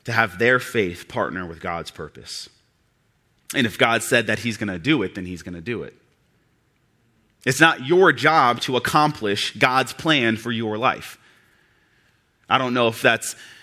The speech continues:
new for you, but hopefully that's a weight off of your shoulders, that it's not your job to accomplish God's plan for your life.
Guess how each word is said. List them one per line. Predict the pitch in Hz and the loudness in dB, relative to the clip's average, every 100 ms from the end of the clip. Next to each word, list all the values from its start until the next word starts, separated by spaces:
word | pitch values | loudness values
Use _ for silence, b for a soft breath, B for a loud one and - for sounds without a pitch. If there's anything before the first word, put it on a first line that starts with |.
| B | B
new | 131 151 | 2 4
for | 156 - | 4 0
you, | 113 113 104 | -2 0 0
but | 117 | 2
hopefully | 170 160 143 | 2 2 2
that's | 131 127 | 2 2
a | |
weight | 117 135 135 | 4 4 4
off | 123 127 | 2 -2
of | 107 | -8
your | 107 | -8
shoulders, | - 135 120 98 123 | -2 0 0 0 -2
that | 117 | -2
it's | - | 0
not | 139 156 120 120 | 2 2 0 0
your | 165 170 | 4 4
job | 135 131 160 135 117 107 | 2 2 4 4 2 -2
to | 127 | -4
accomplish | - 127 123 120 - | -2 0 0 -2 -2
God's | 131 147 135 - | 2 2 2 -2
plan | - 156 127 110 | -4 -2 0 -2
for | - | -4
your | 110 127 110 | -2 0 0
life. | 123 85 - - | -4 -6 -10 -20